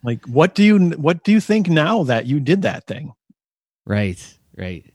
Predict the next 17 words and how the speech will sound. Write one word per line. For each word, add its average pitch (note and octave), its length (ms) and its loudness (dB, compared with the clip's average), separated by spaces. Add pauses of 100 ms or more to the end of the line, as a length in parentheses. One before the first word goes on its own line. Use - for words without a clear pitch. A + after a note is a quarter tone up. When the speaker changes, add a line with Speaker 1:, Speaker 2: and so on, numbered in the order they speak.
(420)
Speaker 2:
Yeah, G2+ 160 -6
there's, G#2 240 -2
there's, C3 300 2
there's C#3 420 -2
an D3+ 240 -6
intuition F3+ 720 -4
that D#2+ 140 -12
starts F#2 320 -10
this G2 200 -8
stuff, G#2 300 -6
and D3 80 0
it's, D3 200 -2
and, D3 180 -6
and D#3 240 0
it's, D3+ 200 -6 (380)
I D#3 60 -6
mean, D3 340 -2